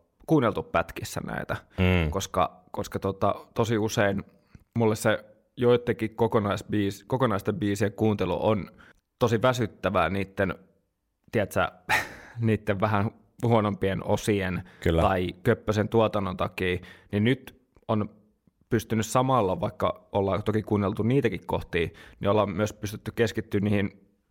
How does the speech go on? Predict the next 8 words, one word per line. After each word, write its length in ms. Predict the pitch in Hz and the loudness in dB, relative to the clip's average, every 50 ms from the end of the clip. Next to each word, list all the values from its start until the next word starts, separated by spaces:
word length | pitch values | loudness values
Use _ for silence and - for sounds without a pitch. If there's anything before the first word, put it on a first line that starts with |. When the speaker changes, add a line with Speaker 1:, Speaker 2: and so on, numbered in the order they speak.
| _ _ - - | _ _ -2 0
Speaker 1:
hyviin 220 | 139 135 123 104 92 | 2 2 2 2 0
juttuihin. 520 | 78 73 - - - 85 82 90 82 90 - - - | -2 -4 -6 -6 -4 -2 -2 -2 -2 -4 -6 -2 2
Speaker 2:
Mm. 220 | 101 98 95 90 92 - _ _ _ _ _ _ _ - - | 4 4 4 4 2 -2 _ _ _ _ _ _ _ -10 -4
Speaker 1:
Ja, 300 | - 104 98 101 95 - - - | -2 0 0 0 0 -2 -4 -4
ja 300 | - 104 101 95 - - - - _ _ _ _ - | -2 0 0 2 0 -2 -4 -8 _ _ _ _ 0
ne 120 | 123 127 131 | 2 4 4
on 320 | 131 123 113 107 - - - _ _ _ - | 4 4 2 0 -4 -8 -16 _ _ _ 2
tavallaan 640 | 127 120 120 127 117 107 104 101 95 92 92 104 | 2 4 4 4 4 4 2 2 0 -2 -2 -6